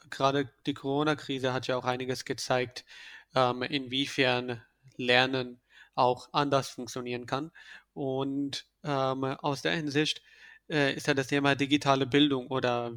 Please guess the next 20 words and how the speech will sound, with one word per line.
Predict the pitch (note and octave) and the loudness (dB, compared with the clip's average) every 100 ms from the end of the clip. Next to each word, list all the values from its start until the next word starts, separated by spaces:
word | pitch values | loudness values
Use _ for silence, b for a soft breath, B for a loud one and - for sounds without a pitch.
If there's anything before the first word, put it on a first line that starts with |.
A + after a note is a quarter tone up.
| A#2 | -4
wie | C#3 B2+ | -2 2
wird | C#3+ C3 _ _ _ - | 2 0 _ _ _ -20
die | - | -4
Bildung | C#3 C#3+ C#3+ | 2 4 4
in | C3+ | 2
der | B2 | -2
Zukunft | - D#3 C#3+ B2 - | 0 -4 -2 -6 -8
sein? | - B2 A#2+ A#2 B B B B - | -2 0 -2 -8 B B B B -2
Ähm, | C3+ B2 B2 B2 B2 A#2+ b b _ | 2 4 2 0 -4 -6 b b _
wie | D3+ | -4
siehst | C#3+ F#3 - | -2 -2 0
du | C#3+ | 0
das? | C3 B2 C3+ | 0 -4 -8
Wie | C#3+ F#3 D3+ | -6 -6 0
werden | C3 C#3 C#3 C3+ A#2+ _ _ | 4 4 2 -10 -14 _ _
wir | B2 C3 D3 C3+ | -12 -4 0 0
uns | C3+ B2+ | -2 -4
in | C3 | -4
der | B2 A#2 | -4 -6
Zukunft | - C#3 B2 B2+ A#2 | -6 -8 -6 -8 -8